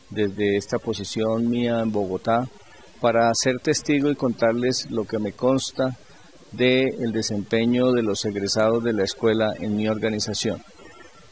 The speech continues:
La Comisión Colombiana del Océano se encarga de realizar la política nacional del océano y los espacios costeros. Es una organización de la Vicepresidencia de la República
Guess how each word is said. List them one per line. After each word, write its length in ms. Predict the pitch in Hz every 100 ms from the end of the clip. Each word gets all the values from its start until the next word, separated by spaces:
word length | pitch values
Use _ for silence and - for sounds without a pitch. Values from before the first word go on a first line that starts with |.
| -
La 80 | 107
Comisión 360 | 110 117 113 123
Colombiana 400 | 156 139 127 139
del 100 | 139
Océano 560 | 123 120 120 127 127
se 140 | 123 113
encarga 400 | 101 107 110 123
de 80 |
realizar 360 | 113 107 104 104
la 120 | 110
política 500 | 113 113 104 113 123
nacional 420 | 117 110 104 101
del 140 | 101 117
océano 340 | 104 107 113
y 60 | 110
los 100 | 104
espacios 440 | 92 104 95 110
costeros. 520 | - 123 - 120 123
Es 140 | 110 104
una 140 | 107
organización 580 | 107 107 104 95 92 101
de 100 | 104
la 140 | 107
Vicepresidencia 960 | 107 117 117 113 117 113 120 113 110 117
de 60 | 113
la 100 | 113
República 640 | 117 123 123 101 98